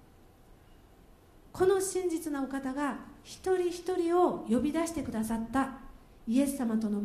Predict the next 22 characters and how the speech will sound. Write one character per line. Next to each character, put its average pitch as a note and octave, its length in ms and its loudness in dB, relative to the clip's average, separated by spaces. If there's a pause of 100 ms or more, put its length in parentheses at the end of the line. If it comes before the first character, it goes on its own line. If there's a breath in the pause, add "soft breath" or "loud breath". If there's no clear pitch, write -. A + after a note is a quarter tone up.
交 A#3 200 2
わ C#4+ 80 0
り C#4 80 0
の C#4 120 0
中 C#4+ 260 -2
に D#4+ 360 -4
呼 F#3+ 60 -2
び G#3+ 120 0
出 B3 120 0
し B3+ 60 -6
て D4+ 100 -8
く C#4 80 -10
だ C4+ 120 -6
さ C4 120 -10
っ - 20 -6 (180)
た。 D#4 140 -6 (3000 soft breath)
パ G4 180 0
ウ F#4+ 100 2
ロ D4+ 80 4
は A#3 120 4
な B3 160 2
ぜ A#3+ 300 -6